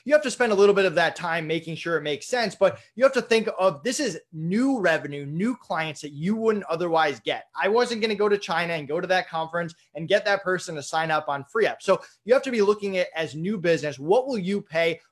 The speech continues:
for new business? And if you're gonna run a Facebook ad or you're gonna pay for a sponsorship or even pay to get on a podcast, those exist too, then you have to factor that into, hey, would it be cheaper to just have an affiliate? Would it be less effort? Would it be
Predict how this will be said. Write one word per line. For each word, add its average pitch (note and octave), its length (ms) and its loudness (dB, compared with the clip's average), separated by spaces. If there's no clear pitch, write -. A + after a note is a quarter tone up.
for F3+ 220 0
new E3 160 -2
business? D3 520 2
And E3+ 140 -4
if D3+ 100 -4
you're B3+ 180 2
gonna G#3 120 0
run F3+ 260 0
a F#3 60 -2
Facebook F3+ 500 -4
ad F3+ 240 2
or D#3 80 -2
you're D#3 180 -6
gonna D#3+ 280 -2
pay F3+ 200 0
for G3+ 220 0
a F3 40 -2
sponsorship F3 800 0
or C3+ 320 -6
even F3+ 220 -4
pay E3+ 240 -2
to G3 80 2
get G3 140 2
on F#3+ 100 -6
a F#3 40 -8
podcast, F3 640 -4
those D#3+ 240 -4
exist D#3+ 420 -8
too, C4 280 -2
then G3+ 300 0
you G3 120 0
have A3+ 120 0
to G#3 80 -8
factor G3+ 420 -2
that F3 240 2
into, E3+ 520 -2
hey, G3 220 2
would D#3+ 180 2
it F3 80 0
be E3+ 100 -8
cheaper G#3 380 -4
to F#3+ 100 0
just E3+ 200 -6
have E3 220 -2
an F3+ 60 -4
affiliate? F3 420 2
Would D#3+ 120 -4
it D3 80 -6
be D3+ 100 -4
less C#3+ 400 -8
effort? E3+ 320 -2
Would D#3+ 160 -6
it D3 80 -12
be E3 220 -8